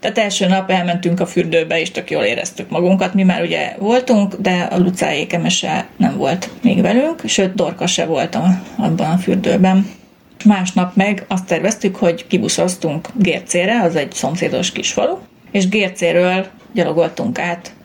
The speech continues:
Káldra. Ez egy, mindenhol azt lehet olvasni, hogy unalmas szakasz, meg hosszú egyenes szakaszok, meg nem túl érdekes.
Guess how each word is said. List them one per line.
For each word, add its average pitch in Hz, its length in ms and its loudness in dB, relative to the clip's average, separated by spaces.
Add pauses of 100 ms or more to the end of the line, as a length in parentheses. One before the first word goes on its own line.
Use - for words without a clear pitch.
(160)
Káldra. 185 560 -6 (640)
Ez 190 160 2
egy, 185 340 0 (380)
mindenhol 185 380 4
azt 170 160 -2
lehet 160 180 -4
olvasni, 170 340 -2
hogy - 120 -2
unalmas 214 500 4
szakasz, 180 540 -2
meg - 160 -8
hosszú 196 320 0
egyenes 180 380 0
szakaszok, 180 760 -4
meg - 300 -6 (160)
nem 185 200 6
túl 160 160 0
érdekes. 254 800 0